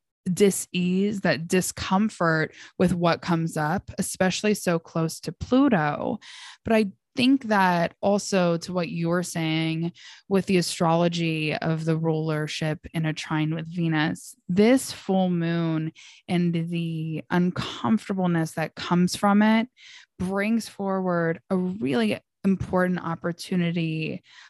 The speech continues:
for us to grow in new ways that wouldn't be possible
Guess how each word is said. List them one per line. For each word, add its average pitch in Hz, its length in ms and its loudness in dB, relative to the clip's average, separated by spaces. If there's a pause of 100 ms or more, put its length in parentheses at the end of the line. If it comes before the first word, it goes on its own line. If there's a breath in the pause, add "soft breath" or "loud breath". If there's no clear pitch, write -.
for - 220 -2
us 190 220 0
to 190 120 2
grow 180 800 2
in 170 260 0
new 170 200 0
ways 165 800 -2
that 175 200 2
wouldn't 185 380 2
be 175 200 -4
possible - 920 -4